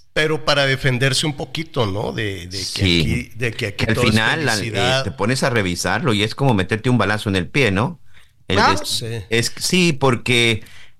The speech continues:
Speaker 2: se le olvida que si hay algo que sucede es que la droga que está matando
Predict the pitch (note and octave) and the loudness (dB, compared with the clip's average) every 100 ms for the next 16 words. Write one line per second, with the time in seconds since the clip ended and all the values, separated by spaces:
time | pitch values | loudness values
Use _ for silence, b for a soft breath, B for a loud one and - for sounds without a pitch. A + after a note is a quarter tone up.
0 | - - B2 B2 B2 C#3+ C#3+ C#3 - A#2+ | -2 2 4 6 6 4 4 2 0 0
1 | G#2+ G#2 G2+ G2+ G2 G2 F#2+ - - A#2 | 2 2 2 2 2 0 -2 -2 0 4
2 | A#2+ B2 A#2+ A#2+ A#2 - F#2 F2+ - G#2+ | 4 2 2 2 0 -2 -6 -4 0 2
3 | G#2 A2 - - G#2 - A#2 G2+ F#2 F2 | 2 2 0 -2 -2 0 2 2 2 2
4 | G#2 A#2 G2+ F#2+ - A2 G#2+ F2+ G2 F#2+ | 2 2 0 -4 -4 -2 -2 -2 -2 0
5 | F#2+ F#2+ D#2+ | 0 0 -2